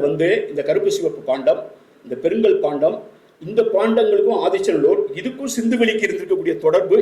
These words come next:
இதெல்லாம் சொல்றார். அது மட்டும் கிடையாது, அரிக்கமேடுல கிடைச்ச அந்த அம்போரா பானை, அது ஒரு ஒயின் ஜாடி, இந்த வெளிநாட்டு மதுவகையை கொண்டு வந்த ஒரு ஜாடி, அந்த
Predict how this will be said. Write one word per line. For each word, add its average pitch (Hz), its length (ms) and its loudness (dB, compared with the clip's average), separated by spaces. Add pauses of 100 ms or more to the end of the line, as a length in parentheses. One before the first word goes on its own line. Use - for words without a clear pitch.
இதெல்லாம் 226 300 0
சொல்றார். - 260 0 (460)
அது 170 180 0
மட்டும் 240 240 0
கிடையாது, 208 380 2 (240)
அரிக்கமேடுல 208 580 0
கிடைச்ச 175 240 -2 (380)
அந்த 147 120 -2 (140)
அம்போரா 208 280 6 (140)
பானை, 165 200 0 (320)
அது 175 180 0
ஒரு 160 100 -2 (140)
ஒயின் 254 280 2
ஜாடி, 165 260 4 (440)
இந்த 139 140 -2 (320)
வெளிநாட்டு 240 460 0
மதுவகையை 220 440 4
கொண்டு 190 200 2 (100)
வந்த 196 120 2 (120)
ஒரு 175 100 2 (100)
ஜாடி, 170 300 2 (360)
அந்த 160 200 -2